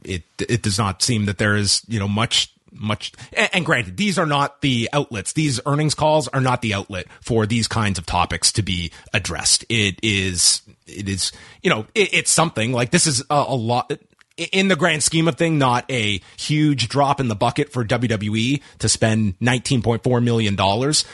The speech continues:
A-, at the same time, it's like we have seen, you know, lawsuits filed at just the, um, you know,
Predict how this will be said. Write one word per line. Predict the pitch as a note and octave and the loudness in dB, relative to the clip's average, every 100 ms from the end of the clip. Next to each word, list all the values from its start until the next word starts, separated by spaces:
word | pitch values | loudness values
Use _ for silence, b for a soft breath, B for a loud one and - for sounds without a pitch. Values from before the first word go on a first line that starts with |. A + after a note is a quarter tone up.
| B B _ _ _ | B B _ _ _
A-, | B3 - | 0 0
at | A3+ | 0
the | G#3 | 0
same | - A#3+ | 2 2
time, | F3+ C3 B2+ E3+ G#3 | 2 2 2 0 0
it's | D#3+ - | -2 0
like | D3+ B2 | 0 0
we | E3+ | 0
have | E3+ | 2
seen, | - E3 D#3+ D#3 B B B | 0 2 2 0 B B B
you | B2 | -6
know, | A2+ - | -6 -6
lawsuits | B2+ C#3 A#3 A#3+ B2+ - | -2 0 2 2 0 -2
filed | - G#2 A2+ B2+ - | 0 0 2 -2 0
at | D3 - | -2 0
just | D#3 D3+ - | 0 0 0
the, | C#3 C3 B2+ A#2+ B B B - | 0 2 2 0 B B B -2
um, | B2 A#2 A2 G2+ - _ _ _ _ - | 0 2 0 -2 -8 _ _ _ _ -4
you | A#2+ | -2
know, | F2+ | -2